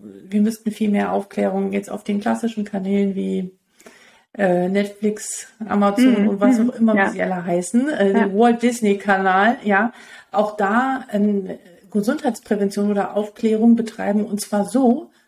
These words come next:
Speaker 1: dass sie allen schmeckt und nicht so mit erhobenem Zeigefinger, sondern mit echt coolen,
Speaker 2: Ja.
Speaker 1: ähm, ja, äh, Videos,
Speaker 2: Ja.
Speaker 1: Aufklärungsvideos. Ähm,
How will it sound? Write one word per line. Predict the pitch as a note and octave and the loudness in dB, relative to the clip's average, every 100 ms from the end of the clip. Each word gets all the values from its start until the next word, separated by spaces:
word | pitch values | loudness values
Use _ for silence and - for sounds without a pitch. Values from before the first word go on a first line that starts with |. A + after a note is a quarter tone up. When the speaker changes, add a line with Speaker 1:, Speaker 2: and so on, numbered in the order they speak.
| _ | _
Speaker 1:
dass | A3+ | -6
sie | A3+ A3+ - | -4 -8 -2
allen | A3 G#3+ | 0 0
schmeckt | G3+ - A#3 A#3+ - | -2 0 0 0 -2
und | G#3 G#3 | 2 4
nicht | A3+ A#3 | 2 -2
so | G#3 G#3+ | -6 -2
mit | G#3+ G#3 | -2 -2
erhobenem | F#3+ G3+ G3 F#3+ | -4 -4 -4 -4
Zeigefinger, | - A#3 B3 A3 G3+ - G3 A3 A#3 - - - | -4 -2 0 0 -2 -4 -2 -2 -6 -16 -20 -20
sondern | _ A3+ B3 | _ 2 6
mit | A#3 A#3 - | 4 4 -4
echt | - - - - | -6 -6 -10 -20
coolen, | - C4 A#3+ A#3 A#3 A#3 - - | -2 2 6 6 4 0 -8 0
Speaker 2:
Ja. | G#3 G#3 G#3+ - | 2 4 0 -4
Speaker 1:
ähm, | - G#3+ G#3 G3+ G3 G3 F#3+ F#3 F3 - _ _ | 2 4 4 2 0 -2 -4 -6 -10 -16 _ _
ja, | A3+ G#3 A#3 G#3+ F#3 - | 0 4 4 2 -2 -6
äh, | F#3+ G3+ G#3 | -4 -2 2
Videos, | A#3 A#3 B3 A#3 | 2 2 2 0
Speaker 2:
Ja. | - | -2
Speaker 1:
Aufklärungsvideos. | A3+ - A3+ G#3+ G#3+ A3 G3+ G#3 G#3 - | -12 -2 2 4 2 -2 -2 -2 -2 -6
Ähm, | G#3 | -12